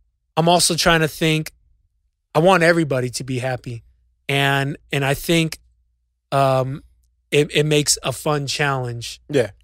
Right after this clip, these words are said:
Speaker 1: to try and
Speaker 2: Absolutely.
Speaker 1: satisfy everybody. So,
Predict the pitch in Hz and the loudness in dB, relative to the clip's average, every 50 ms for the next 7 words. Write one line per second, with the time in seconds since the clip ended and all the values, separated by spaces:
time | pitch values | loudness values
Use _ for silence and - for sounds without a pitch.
0 | _ _ - - - 143 - - 156 156 156 147 143 143 139 - 156 143 143 143 | _ _ -8 -6 -4 -2 0 2 2 2 2 2 2 0 0 0 0 0 0 -2
1 | 135 - - 143 131 131 143 165 170 160 147 131 135 135 131 - - - 143 135 | -4 -6 -4 -4 -2 0 2 2 2 0 0 -2 -2 -2 -2 -2 0 0 0 0
2 | 131 131 | -2 -4